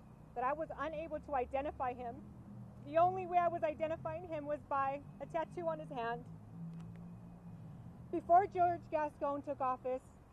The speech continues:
my son's killers were facing life without parole and the death penalty, with special circumstance charges of kidnapping, robbery, and lie in wait. As soon as George Gascon took office,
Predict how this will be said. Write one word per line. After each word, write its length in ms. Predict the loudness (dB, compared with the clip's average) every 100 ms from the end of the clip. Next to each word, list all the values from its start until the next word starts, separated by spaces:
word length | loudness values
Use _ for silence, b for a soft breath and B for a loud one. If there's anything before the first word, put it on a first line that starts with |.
| -20 -20 -20 -20 -20 -20 -6
my 140 | 2 4
son's 160 | 4 0 0
killers 320 | 4 6 6 4
were 100 | 0 2
facing 480 | 0 0 -2 -4 0
life 220 | 2 2 0
without 280 | 0 0 0
parole 400 | 0 6 6 6 0 -12 -20 -20 -20 -20 -20 -20 -16 -8
and 120 | -2
the 60 | 2
death 220 | 4 4 0
penalty, 320 | -6 -8 -12 -14 -18 -8
with 120 | -6 -2
special 320 | 0 0 0 -2
circumstance 540 | -2 -2 -4 -4 -6 -2
charges 360 | -2 0 -4 -10 -14 -20 -20 -20 -4
of 120 | -2 -2
kidnapping, 640 | 0 0 0 -2 -4 -8 -8 0
robbery, 440 | 2 2 0 -4
and 100 | -2
lie 140 | 0 0
in 180 | 0
wait. 220 | -2 -4 -6 -16 -20 -20 -20 -20 -20 -20 -20 -20 -20 -20 -20 -20 -20 -20 -20 -20 -18 -18 -18 -20 -8
As 120 | -4 -4 0
soon 200 | 0 2
as 100 | -2 4
George 220 | 4 4
Gascon 480 | 2 0 0 0 0
took 200 | -2 -2
office, 380 | 0 0 0 -4